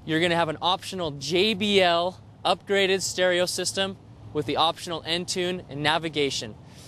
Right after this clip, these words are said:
And the last but not least, uh, it comes with the Smart Key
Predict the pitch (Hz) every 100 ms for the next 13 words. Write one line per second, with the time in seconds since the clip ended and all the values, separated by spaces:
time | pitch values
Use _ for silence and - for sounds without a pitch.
0 | - - - 143 143 170 196 208 - -
1 | - 143 165 170 170 170 170 - - -
2 | - - 127 - - 190 175 160 139 -
3 | - 185 196 - - 208 226